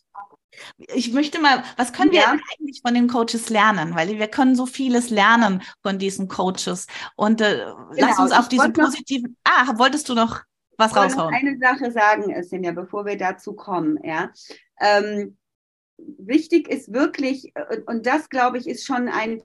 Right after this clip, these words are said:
Speaker 2: Teil, wo du auch Entlastung findest, dass du diese Sätze, ah, bin ich so schlecht zu hören, Sinja, du machst immer aus, ist ja wirklich traurig.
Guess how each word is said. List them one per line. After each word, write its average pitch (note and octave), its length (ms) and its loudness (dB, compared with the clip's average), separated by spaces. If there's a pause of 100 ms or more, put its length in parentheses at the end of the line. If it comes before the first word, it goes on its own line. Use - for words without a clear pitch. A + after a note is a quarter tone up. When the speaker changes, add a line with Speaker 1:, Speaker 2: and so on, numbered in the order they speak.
(220)
Speaker 2:
Teil, A#3+ 380 -2
wo A3+ 80 -6
du A3+ 120 -4
auch G#3+ 160 -2
Entlastung A3 640 -2
findest, E3 480 -4 (500)
dass B3 280 4
du D4 120 6
diese G#3 420 -2
Sätze, A3 840 -2 (240)
ah, - 140 -16
bin G3+ 160 -4
ich G#3 160 -10
so D#4 140 0
schlecht D#4 340 -2
zu C4 120 -2
hören, F#4+ 220 4
Sinja, G3+ 280 -4
du A#3 80 -6
machst A3 240 -6
immer D4 440 6
aus, C#4+ 180 -2
ist G3+ 120 -16
ja G#3+ 140 -6
wirklich B3 280 -8
traurig. A3+ 600 -4